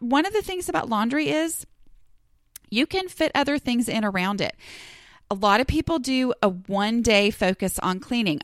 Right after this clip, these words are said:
I find myself doing this a little more often because, um, this blog, writing a book, all that kind of stuff has turned into a full-time job hours.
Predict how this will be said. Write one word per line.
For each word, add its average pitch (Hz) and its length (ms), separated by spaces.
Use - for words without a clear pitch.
I 190 180
find 277 300
myself 254 460
doing 214 260
this 226 160
a - 120
little 190 180
more 196 260
often 262 520
because, 220 960
um, 160 480
this 180 440
blog, 180 500
writing 170 260
a 170 60
book, 160 320
all 165 100
that 170 140
kind 185 140
of 180 60
stuff 185 220
has 247 160
turned 185 280
into 214 220
a 214 40
full-time 180 440
job 156 280
hours. 262 480